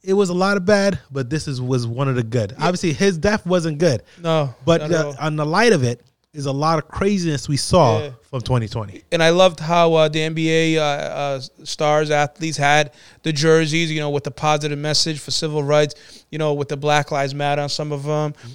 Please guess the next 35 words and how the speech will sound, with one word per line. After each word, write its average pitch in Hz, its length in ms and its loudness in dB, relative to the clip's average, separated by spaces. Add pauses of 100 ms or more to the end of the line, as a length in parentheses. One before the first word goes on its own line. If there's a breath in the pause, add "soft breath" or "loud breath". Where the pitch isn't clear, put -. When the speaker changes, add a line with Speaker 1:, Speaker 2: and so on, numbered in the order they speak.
(120)
Speaker 2:
you 147 180 -4
know, 147 300 2
uh, 139 200 0
say 160 180 0
her 147 220 0
name, 151 420 0
you 143 80 -10
know, 143 260 -6 (300 loud breath)
you 165 180 -4
know, 151 220 0
uh, 139 480 2
in 147 100 -6
reference 147 360 -2
to 151 80 -8
Breonna 143 340 -6
Taylor, 156 380 -2
Taylor, 147 240 -2
her 143 140 0
death. 147 320 2
And 139 140 -6 (300 loud breath)
that 156 100 2
was 156 120 0
a 151 40 0
thing 151 180 -6
that 139 160 -2
came 151 220 -6
up 143 140 -8
as 143 160 -4
well, 147 280 0
you 135 120 -8
know, 135 200 -4
uh, 135 280 -2
in 135 80 -8
courts. 147 400 -2
I 147 40 -8